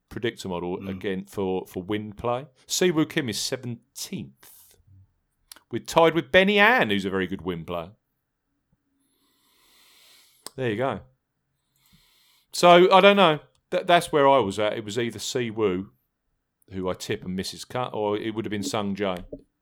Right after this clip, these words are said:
Speaker 1: So I'll just throw that out there.
Speaker 2: Yeah, well, we'll all be in the same boat, either elated or screaming on Sunday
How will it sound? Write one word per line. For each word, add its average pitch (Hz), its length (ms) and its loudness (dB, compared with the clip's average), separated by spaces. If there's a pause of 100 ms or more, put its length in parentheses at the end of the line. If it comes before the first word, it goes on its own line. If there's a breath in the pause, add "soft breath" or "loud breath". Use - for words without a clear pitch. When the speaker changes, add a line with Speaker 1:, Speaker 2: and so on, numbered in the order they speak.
(140)
Speaker 1:
So 98 100 -10
I'll 95 60 -8
just 98 320 -16
throw 98 240 -4
that 85 120 -8
out 87 200 -12
there. 98 80 -18 (460 loud breath)
Speaker 2:
Yeah, 170 320 0
well, 160 260 6
we'll 156 140 6
all 156 100 8
be 135 140 8
in 127 80 10
the 127 40 4
same 117 300 -4
boat, 113 260 -6
either 107 360 -8 (440)
elated 113 440 -6
or 107 160 -12 (200)
screaming 110 520 -4
on 104 160 -12
Sunday 104 380 -8